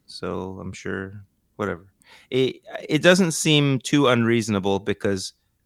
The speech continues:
I'll tell you, you and I, if we see that stamp, we're much more likely to buy the product. So if a small business has to pay a hundred fifty bucks for it, like,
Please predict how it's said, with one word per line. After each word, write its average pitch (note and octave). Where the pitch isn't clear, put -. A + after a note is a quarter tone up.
I'll A2+
tell C#3+
you, A2+
you G#2+
and C#3+
I, C#3+
if G#2
we B2
see C#3
that A#2+
stamp, A2+
we're G#2
much G#2
more G2+
likely F#2+
to F2+
buy F2
the F2
product. -
So F#2
if F#2
a G2+
small B2+
business A2
has G2+
to -
pay G2
a F#2
hundred G2+
fifty -
bucks F#2
for F#2
it, F#2
like, F2+